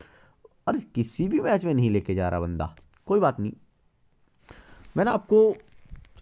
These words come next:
ऐसे ऐसे ट्रिक्स बताऊंगा, मतलब विकेट नहीं भी लेके जा रहा ना तो भी आपको लॉस नहीं होगा। In fact, वन टाइम तो आप रिचर्डसन को ले सकते हो, क्योंकि डेथ में दो ओवर कर रहा है बंदा।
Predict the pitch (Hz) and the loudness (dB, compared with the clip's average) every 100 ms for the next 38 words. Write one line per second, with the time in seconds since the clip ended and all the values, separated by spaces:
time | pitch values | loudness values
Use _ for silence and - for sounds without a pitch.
0 | _ 156 160 233 240 220 185 - 165 117 | _ -2 0 0 -2 -6 -6 -2 -2 -2
1 | 139 170 233 - - - - - - - | -2 -4 -4 -8 -20 -20 -18 -14 -12 -14
2 | - - - 220 247 175 220 226 143 180 | -20 -20 -8 2 2 2 0 -2 0 0
3 | 240 233 190 196 196 240 403 226 262 - | 2 2 2 2 2 0 -2 -2 -2 -2
4 | 220 147 214 - 117 98 - 78 - 165 | 2 4 2 0 -8 -8 -8 -10 -4 -4
5 | 156 196 - 226 - 156 170 247 262 262 | -2 -4 -2 -4 -4 -2 0 2 2 2
6 | 254 254 233 - 156 156 - 160 190 123 | 2 0 0 -2 -2 -2 0 -2 -2 -4
7 | 104 98 - 156 214 233 190 175 240 320 | -6 -10 -10 -10 -8 -2 0 0 -4 0
8 | 196 247 240 208 143 110 95 - - | 2 2 0 0 -2 -6 -8 -10 -12